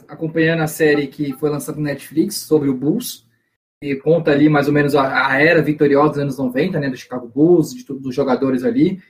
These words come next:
Então, pra mim, eu fiquei muito mais apaixonado ao futebol, não só porque aquela série não conta somente a história do Michael Jordan, lógico que é focado no Michael,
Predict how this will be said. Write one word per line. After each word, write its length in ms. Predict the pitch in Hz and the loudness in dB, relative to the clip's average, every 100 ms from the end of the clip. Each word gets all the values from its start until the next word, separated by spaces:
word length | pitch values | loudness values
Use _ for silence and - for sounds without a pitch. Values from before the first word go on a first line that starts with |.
| _ _ - | _ _ -12
Então, 240 | - 160 160 | -2 0 2
pra 180 | 170 165 | 2 4
mim, 60 | |
eu 60 | 175 | 2
fiquei 140 | 185 | 2
muito 200 | 180 202 | 0 4
mais 160 | 196 196 | 4 2
apaixonado 720 | - 190 196 202 175 165 170 | 2 2 0 0 0 0 0
ao 80 | 160 | 0
futebol, 520 | 156 135 139 160 175 | -2 -6 0 2 2
não 200 | 151 185 | 2 -2
só 100 | - | -6
porque 220 | 156 151 | -10 -6
aquela 300 | 151 151 147 | -6 -4 -4
série 240 | 151 147 151 | -2 -4 -2
não 200 | 175 202 | -2 -2
conta 260 | 170 180 | -4 -10
somente 280 | 156 156 156 | -4 -4 -2
a 80 | 139 | -4
história 500 | - _ 151 170 185 | -4 _ 2 2 2
do 120 | 160 | 2
Michael 360 | 147 151 147 131 | 2 2 0 -2
Jordan, 400 | 127 139 165 156 | 0 0 0 -2
lógico 300 | 143 165 - | 0 0 0
que 40 | 156 | -4
é 40 | |
focado 420 | - 151 151 143 | -4 -4 -2 -2
no 80 | 143 | -2
Michael, 240 | 135 190 | -2 -2